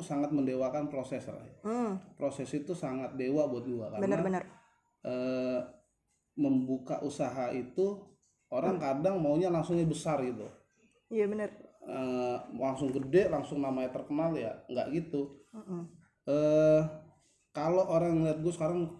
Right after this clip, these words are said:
Speaker 1: kesannya liat, "Wah, enak nih gini segala macem." Eh, namanya udah lumayan dikenal.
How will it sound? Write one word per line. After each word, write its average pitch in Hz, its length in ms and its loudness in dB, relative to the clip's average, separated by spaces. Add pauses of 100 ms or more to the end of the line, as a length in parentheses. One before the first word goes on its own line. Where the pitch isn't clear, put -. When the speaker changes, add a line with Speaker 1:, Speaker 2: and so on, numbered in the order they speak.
(120)
Speaker 1:
kesannya 151 380 -2
liat, 160 160 -4
"Wah, 160 180 -2
enak 127 220 -6
nih 165 180 2
gini 139 160 -2
segala 139 300 -6
macem." 143 400 -4 (560)
Eh, 120 160 -6
namanya 117 400 -2
udah 120 340 -4 (120)
lumayan 110 360 -6
dikenal. 117 540 -6